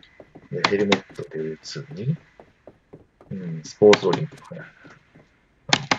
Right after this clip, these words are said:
ほんで、狙撃銃をバッコリと取っていきます。うーん。スポーツドリンクはいるな。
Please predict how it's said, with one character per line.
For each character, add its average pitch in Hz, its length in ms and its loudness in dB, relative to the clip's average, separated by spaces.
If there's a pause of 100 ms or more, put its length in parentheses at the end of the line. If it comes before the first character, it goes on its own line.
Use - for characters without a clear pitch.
(160)
ほ 110 60 -2
ん 110 80 0
で、 113 60 4
狙 120 200 6
撃 120 220 6
銃 92 200 6
を 147 100 12
バ 85 180 2
ッ - 100 -6
コ 95 120 2
リ 95 80 4
と 120 100 8
取 85 140 -4
っ 76 40 -10
て 82 100 -8
い - 40 -20
き - 80 -20
ま - 80 -20
す。 - 480 -16 (1800)
う 127 40 -4
ー - 20 0
ん。 98 1080 -2 (960)
ス - 220 -20
ポ 104 140 6
ー 98 60 4
ツ - 100 -6
ド 92 80 0
リ 82 120 -8
ン - 20 -8
ク - 140 -12
は - 60 -6
い - 40 -6
る - 60 -10
な。 - 80 -8